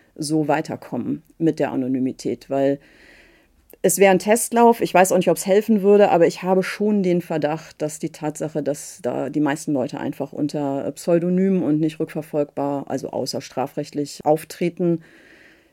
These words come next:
der ganzen Sache so eine inzwischen schon fast, äh, psychotische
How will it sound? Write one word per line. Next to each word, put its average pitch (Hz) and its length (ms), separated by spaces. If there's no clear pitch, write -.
der 180 140
ganzen 165 320
Sache 151 480
so 151 160
eine 147 380
inzwischen 196 460
schon 208 200
fast, - 400
äh, 147 180
psychotische 156 1000